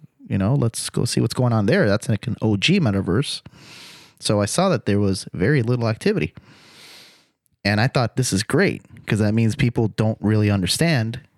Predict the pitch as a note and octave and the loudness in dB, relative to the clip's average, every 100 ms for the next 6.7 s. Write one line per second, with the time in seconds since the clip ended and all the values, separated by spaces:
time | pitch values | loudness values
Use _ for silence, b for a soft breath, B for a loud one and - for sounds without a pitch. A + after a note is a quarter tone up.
0 | _ _ _ _ G#2 F#2+ A#2 D3 F#2 F2+ | _ _ _ _ -2 0 2 2 0 -2
1 | A#2 - - F#2+ - - G#2+ G#2 A#2+ A#2 | -4 -8 -4 -4 -4 -4 -2 0 0 0
2 | G#2 - A2+ G#2+ G2+ - B2+ D3 A#2+ G2+ | 0 0 0 0 -2 0 0 0 0 2
3 | F#2+ F#2+ G#2 F#2 G2 G#2 G#2+ G2+ A#2+ C#3+ | 2 0 -2 0 2 2 2 2 2 0
4 | G#2 G#2+ F#2 - G2+ F2+ - - G2 G#2+ | -2 -2 -2 -2 -4 -4 -4 -2 0 0
5 | A#2 A2 A2 G#2+ G#2 G#2 G#2 G#2 B2+ A2 | 0 2 2 2 0 0 2 2 0 -2
6 | - G#2 G#2+ - G2+ F#2 F#2+ | -2 -2 -2 -4 -4 -4 -4